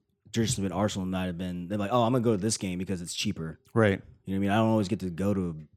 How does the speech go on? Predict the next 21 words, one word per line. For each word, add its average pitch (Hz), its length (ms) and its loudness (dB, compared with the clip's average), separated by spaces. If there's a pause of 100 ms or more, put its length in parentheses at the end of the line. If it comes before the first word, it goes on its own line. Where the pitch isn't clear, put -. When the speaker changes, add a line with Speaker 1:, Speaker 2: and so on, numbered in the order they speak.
(280)
Speaker 1:
they 110 100 2
won't 104 160 4
always 101 260 -2
get 92 100 -10
to 85 60 -10
go 95 140 -4
to 90 140 -2
a 82 60 -4
game 92 380 -2
because 87 160 -2
Speaker 2:
Right. 101 300 4
Speaker 1:
it's 101 120 -6
just, 87 340 -6
they're 104 120 -2
priced 110 320 -2
out. 92 220 0 (160)
Speaker 2:
Right. 95 260 0 (440)
Speaker 1:
And 95 460 -2
you're 92 100 -10
kinda, 92 320 -8 (320)
again, 131 280 2